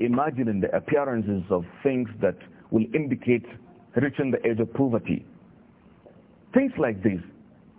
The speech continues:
And especially we need educated women to counter the campaign on the so-called sex education, which is an act of irresponsibility, rascality,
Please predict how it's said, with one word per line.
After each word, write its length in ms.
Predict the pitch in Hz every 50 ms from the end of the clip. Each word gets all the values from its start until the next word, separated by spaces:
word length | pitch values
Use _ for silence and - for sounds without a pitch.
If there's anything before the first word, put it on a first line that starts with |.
| - - - -
And 160 | 135 135 139
especially 540 | 131 127 127 - 185 190 190 180 170 165 160
we 140 | 143 139 139
need 180 | 156 160 - - - - - - - - -
educated 500 | 151 135 127 131 - - 190 190 180 175
women 320 | 135 139 139 135 127 123 - -
to 100 | 120 113 - - -
counter 520 | 165 165 170 175 175 170 175 175 170 175 - - - - - - -
the 140 | 107 113 120
campaign 440 | 113 - 139 123 120 113 - 170 147
on 160 | - - 117
the 60 | 110 110 -
so-called 260 | 131 120 - 135 127 - -
sex 120 | 135 - - -
education, 520 | 104 92 87 - 92 82 - - - - - - - - - - - - - - - - - - - - - - - -
which 140 | 165 -
is 60 | 151 127
an 140 | - 120 113 -
act 220 | 131 156 - - -
of 180 | - 107 110 - - -
irresponsibility, 1120 | 170 160 - 117 - - 117 113 113 - 104 98 95 123 120 123 120 - 120 117 113 - - - - - -
rascality, 960 | - 135 131 - - - - - 170 170 185 160 123 - - 95 76 -